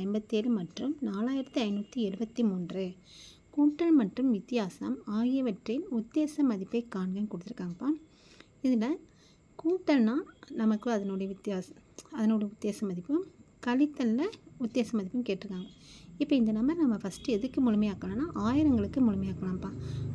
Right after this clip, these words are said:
கொடுத்த நம்பர்ஸை ஆயிரங்களுக்கு முழுமையாக்குவோம். அப்போனா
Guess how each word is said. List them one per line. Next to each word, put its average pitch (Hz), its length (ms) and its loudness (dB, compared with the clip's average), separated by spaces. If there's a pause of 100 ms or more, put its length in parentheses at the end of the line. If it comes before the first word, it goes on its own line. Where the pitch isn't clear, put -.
(100)
கொடுத்த 262 420 2
நம்பர்ஸை 196 500 0 (320)
ஆயிரங்களுக்கு 247 640 0
முழுமையாக்குவோம். 196 640 -4 (480)
அப்போனா 214 260 -2